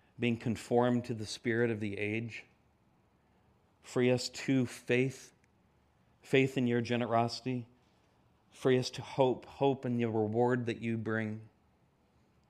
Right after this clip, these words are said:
Free us to love. Free us to, to be people who love the world as you have loved us in your Son. Let us be but a dim approximation of that.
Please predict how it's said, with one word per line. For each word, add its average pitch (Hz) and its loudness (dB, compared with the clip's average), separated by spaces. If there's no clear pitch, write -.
Free 127 -2
us 135 -4
to - -10
love. 107 -2
Free 123 0
us 127 -2
to, 127 -8
to - -14
be 117 -2
people 143 2
who 117 0
love 123 0
the 120 -2
world 113 0
as 107 -4
you 117 0
have 110 -6
loved 107 -4
us 107 -4
in 107 -4
your 98 -6
Son. 92 -12
Let 120 2
us 123 4
be 117 0
but 107 0
a 107 4
dim 117 0
approximation 104 -4
of 101 -12
that. 98 -6